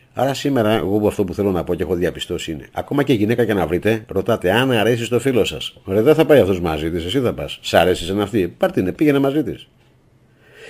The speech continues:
Αν δεν είναι αποδεκτή από το φίλο σας ή από το κοινωνικό σας περιβάλλον, δεν το κάνετε δεκτό. Οπότε λες και είναι δικιά τους, λες και την παίρνετε για να πηδάνε αυτοί.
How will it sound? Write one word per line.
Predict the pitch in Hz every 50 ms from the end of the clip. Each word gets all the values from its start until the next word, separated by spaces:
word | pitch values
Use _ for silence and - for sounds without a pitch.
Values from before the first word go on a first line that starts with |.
| - - - - - -
Αν | - 87 90 90 95
δεν | 90 98 120 123
είναι | 143 170 165 165
αποδεκτή | 165 - 160 151 147 151 151 - 156 151
από | 143 135 127 131
το | 120 110
φίλο | - 131 131 123
σας | 98 113 98 -
ή | 117
από | 120 113
το | 117
κοινωνικό | 107 107 101 98 92 87 82 92 104
σας | 95 98 87
περιβάλλον, | 82 95 85 80 71 69 92 104 120 139 143 117
δεν | 95 110 120 104
το | 101 90
κάνετε | - 82 80 78 73 73 69
δεκτό. | 67 64 - - - - - - - _ _ _ _ _ _ _ _ _ _ _ _
Οπότε | - - 76 73 101 110 - 110 101 95 87 - -
λες | 73 85 101 120 127 123
και | - - 117
είναι | 120 131
δικιά | 127 117 120 - 135 120
τους, | - 73 69 -
λες | 80 90 104 104 -
και | - - 98
την | - - 82 82 78 76
παίρνετε | - 90 85 78 76 87 87 90
για | 110 104 110
να | 110 98
πηδάνε | 98 110 123 127
αυτοί. | 127 - - 110 73 67